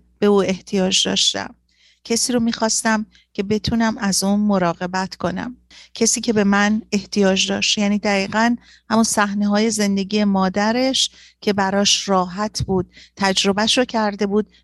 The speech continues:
به دنبال اون می‌گشت. با خودش میگه که حتماً باید من بتونم اونو خوشبخت کنم، اون به من احتیاج داره.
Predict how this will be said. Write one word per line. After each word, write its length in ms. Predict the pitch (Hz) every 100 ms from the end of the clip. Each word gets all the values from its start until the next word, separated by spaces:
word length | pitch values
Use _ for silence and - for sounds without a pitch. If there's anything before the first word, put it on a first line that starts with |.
| -
به 100 | 208
دنبال 420 | 208 202 208 208
اون 240 | 202 202
می‌گشت. 720 | 185 185 180 175 214 - - _ _ _ _
با 120 | 262
خودش 420 | 269 320 349 339 302
میگه 240 | 262 285
که 220 | - 330
حتماً 540 | 320 247 226 - 277 330 311
باید 540 | 240 240 240 247 - 277
من 360 | 226 233 233 - _ -
بتونم 480 | 240 - 214 185 180
اونو 160 | 196
خوشبخت 600 | 185 196 196 - 196 - -
کنم، 260 | 196 190
اون 140 | 208 214
به 100 | 196
من 260 | 196 202
احتیاج 640 | 226 202 - 196 190 185 208
داره. 240 | 196 -